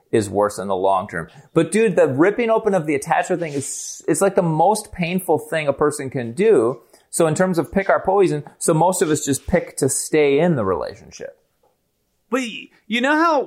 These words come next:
Speaker 2: when you, like, s-, you know someone and they go to work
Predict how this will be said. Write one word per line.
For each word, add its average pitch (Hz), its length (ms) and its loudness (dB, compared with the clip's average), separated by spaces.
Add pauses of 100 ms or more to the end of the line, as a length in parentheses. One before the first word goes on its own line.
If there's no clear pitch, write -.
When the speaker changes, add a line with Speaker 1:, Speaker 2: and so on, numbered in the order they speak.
Speaker 2:
when 202 420 -4 (560)
you, 175 500 -4
like, 156 340 -2 (160)
s-, - 220 -8
you 180 140 0
know 175 240 2
someone 170 480 0
and 156 240 -4
they 143 120 2
go 156 200 0
to 151 80 0
work 139 560 -4